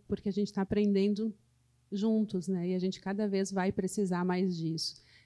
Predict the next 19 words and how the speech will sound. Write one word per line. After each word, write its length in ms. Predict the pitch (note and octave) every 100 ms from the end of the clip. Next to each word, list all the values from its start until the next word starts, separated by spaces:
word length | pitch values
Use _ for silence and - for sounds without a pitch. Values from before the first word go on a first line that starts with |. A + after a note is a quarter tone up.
| _
E 80 | G3
enquanto 340 | G3+ G3 G3 A3
cidadã, 800 | - A#3+ G3+ F#3 E3 E3+ F#3 -
eu 160 | F3+
preciso 440 | F3+ F3+ - G3 G3
dizer 240 | F3+ F3
também 500 | - F#3 F3 E3+ F#3+ - _ - - - _ _ _
que 480 | - G3+ F#3 F#3 F#3 - _ _ _
aconteceu 540 | F3 - G3+ G#3 A3
muita 420 | G#3+ G#3+ A#3+ A#3+ B3
coisa 380 | A3+ G3 F#3+
boa 380 | F#3 E3+ D#3 E3
também, 480 | - E3 D3+ C#3+ - F3+
mas 220 | F#3+ F3
principalmente 760 | - G#3 A#3+ - A#3 G#3 G3+ G#3
a 40 | G#3
solidariedade 960 | - G#3 A3 G3+ F#3+ F#3 F3 D#3+ E3+
das 160 | E3+ D#3+
pessoas, 800 | - E3+ - E3 D3+ E3 -